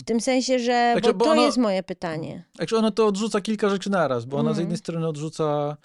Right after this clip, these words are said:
Speaker 2: całą tę taką tożsamościową otoczkę, tak to
Speaker 1: Mhm.
Speaker 2: trzeba by chyba by nazwać, tak? Bo tutaj Max się identyfikuje jako osoba niebinarna, e, i on mówi, że Bach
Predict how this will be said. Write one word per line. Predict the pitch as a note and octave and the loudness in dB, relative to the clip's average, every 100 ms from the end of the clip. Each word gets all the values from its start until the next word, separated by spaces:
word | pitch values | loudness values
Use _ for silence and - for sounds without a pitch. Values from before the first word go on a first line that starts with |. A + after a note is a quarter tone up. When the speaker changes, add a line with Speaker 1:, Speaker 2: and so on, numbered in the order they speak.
| _ _ _ _ _ _ | _ _ _ _ _ _
Speaker 2:
całą | - D3 D3 | -2 -2 -2
tę | D#3 | -4
taką | D3+ D3 D3 C#3 C#3 C3+ C#3+ - C3 - _ _ C3+ C#3+ _ _ | -4 -4 -4 -6 -8 -10 -14 -20 -20 -20 _ _ -20 -20 _ _
tożsamościową | E3+ - F3 D#3+ - D3+ C3 | -6 -2 -2 -2 0 0 -2
otoczkę, | - C3+ - - | -6 -8 -8 -4
tak | A#3 | -2
to | G#3 | -2
Speaker 1:
Mhm. | G3+ A#3+ | -4 -8
Speaker 2:
trzeba | - | -8
by | - - | -12 -14
chyba | C#3 B2 | -10 -10
by | C3 | -6
nazwać, | B2 A#2+ B2+ | -8 -8 -10
tak? | - D#3 | -6 -6
Bo | D3+ | -6
tutaj | D3+ D3 D3 C#3+ _ - _ _ | -8 -2 -2 -2 _ -20 _ _
Max | D#3 D#3 | -4 -2
się | E3+ | -4
identyfikuje | D3+ D3+ D3 D3+ D#3 D3+ D3 | -4 -6 -8 -8 -4 0 0
jako | C#3+ D3+ C#3+ | -2 -4 -4
osoba | C#3 D#3+ C#3+ | -4 -4 -2
niebinarna, | D3 C#3 D3 F3 F#3 F3+ F3+ F3+ F#3 - - _ - | -2 -2 -2 0 0 0 0 0 -4 -10 -20 _ -12
e, | C#3 C#3+ C#3+ D3 | -8 -6 -6 -4
i | D3+ | -2
on | |
mówi, | D#3 D3 | -2 -2
że | D3 C#3+ C#3 | -2 -2 -4
Bach | C3 B2+ B2+ D3 C#3+ - | -10 -6 0 0 0 -6